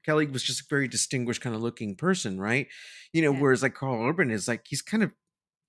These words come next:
Speaker 1: beefcakey, you know, especially, you know, a-, and so it's funny to have seen him play McCoy and just pull it off. And, like, he's got the voice and everything done. I was like, "Tha-, that's McCoy." I was like, "Look at
Speaker 2: He
Speaker 1: that." <laughs>
Speaker 2: I think he sold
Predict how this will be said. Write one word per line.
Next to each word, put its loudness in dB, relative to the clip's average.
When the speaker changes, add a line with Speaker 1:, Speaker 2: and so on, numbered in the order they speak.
Speaker 1:
beefcakey, -6
you 2
know, 4
especially, 4
you 2
know, 4
a-, 4
and 4
so 4
it's 4
funny 2
to 0
have 6
seen 2
him 4
play 4
McCoy 4
and 2
just -4
pull 2
it 2
off. -2
And, 4
like, 0
he's 0
got -2
the 0
voice 6
and 2
everything -2
done. -4
I 2
was 0
like, 2
"Tha-, -10
that's -12
McCoy." 0
I -4
was -4
like, 6
"Look 6
at 6
Speaker 2:
He -8
Speaker 1:
that." 4
<laughs> 4
Speaker 2:
I 0
think -10
he -8
sold -6